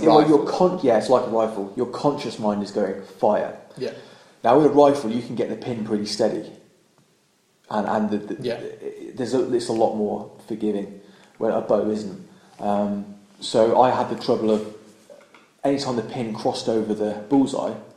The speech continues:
Speaker 1: I would, I would fire
Speaker 2: Subconsciously,
Speaker 1: involuntarily.
Speaker 2: involuntarily,
Speaker 1: Yeah, I
Speaker 2: yeah.
Speaker 1: could not, I couldn't
Speaker 2: Had to
Speaker 1: just
Speaker 2: pull
Speaker 1: hold
Speaker 2: the
Speaker 1: the
Speaker 2: trigger.
Speaker 1: pin steady on the, on the bullseye, or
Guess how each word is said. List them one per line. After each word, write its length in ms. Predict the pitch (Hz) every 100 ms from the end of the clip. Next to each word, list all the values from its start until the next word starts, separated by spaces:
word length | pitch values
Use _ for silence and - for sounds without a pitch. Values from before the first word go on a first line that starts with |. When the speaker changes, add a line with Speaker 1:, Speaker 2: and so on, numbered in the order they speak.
| _ _
Speaker 1:
I 60 | 117
would, 240 | 107 107 - - -
I 120 | 110
would 920 | 104 - - - _ - - 143 - - - -
fire 240 | 120 101
Speaker 2:
Subconsciously, 180 | - 143
Speaker 1:
involuntarily. 680 | 123 127 110 117 104 101 107
Speaker 2:
involuntarily, 540 | 110 113 110 107 107
Speaker 1:
Yeah, 60 | -
I 60 | 117
Speaker 2:
yeah. 140 | -
Speaker 1:
could 180 | 180 170
not, 360 | 151 135 - - - -
I 80 | 120
couldn't 280 | - 156 160
Speaker 2:
Had 60 |
to 20 | 143
Speaker 1:
just 60 | -
Speaker 2:
pull 100 | 160
Speaker 1:
hold 120 | 147
Speaker 2:
the 40 | 139
Speaker 1:
the 60 | 123
Speaker 2:
trigger. 100 | 135
Speaker 1:
pin 80 | 117
steady 440 | - 120 110 104
on 140 | 110 107
the, 80 |
on 160 | - 110
the 60 | 104
bullseye, 500 | 113 110 107 92 - - - -
or 360 | 110 113 107